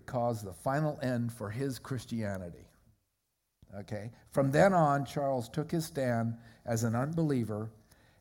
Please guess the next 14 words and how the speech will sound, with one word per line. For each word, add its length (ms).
and 260
would 200
be 80
used 560
as 160
a 80
tool 400
to 180
undermine 600
the 80
Christian 420
belief 380
of 100
creation, 720